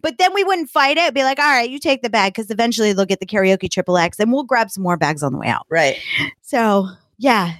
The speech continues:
Speaker 1: we
Speaker 2: Oh,
Speaker 1: were
Speaker 2: it's yours? I
Speaker 1: we
Speaker 2: didn't realize that was
Speaker 1: did
Speaker 2: oh my
Speaker 1: not know. Oh my
Speaker 2: God.
Speaker 1: God! So sorry.
Speaker 2: Oh, oopsie, take it. But we came out with all kinds of backpacks and then the hats. You found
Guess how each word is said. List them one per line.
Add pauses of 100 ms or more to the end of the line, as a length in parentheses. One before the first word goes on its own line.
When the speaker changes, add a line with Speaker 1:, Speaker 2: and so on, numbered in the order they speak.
Speaker 1:
we
Speaker 2:
Oh,
Speaker 1:
were
Speaker 2:
it's
yours?
I
Speaker 1:
we
Speaker 2:
didn't
realize
that
was
Speaker 1:
did
Speaker 2:
oh
my
Speaker 1:
not
know.
Oh
my
Speaker 2:
God.
Speaker 1:
God!
So
sorry. (140)
Speaker 2:
Oh,
oopsie,
take
it. (600)
But (100)
we
came
out
with
all
kinds
of
backpacks (120)
and
then
the
hats.
You (100)
found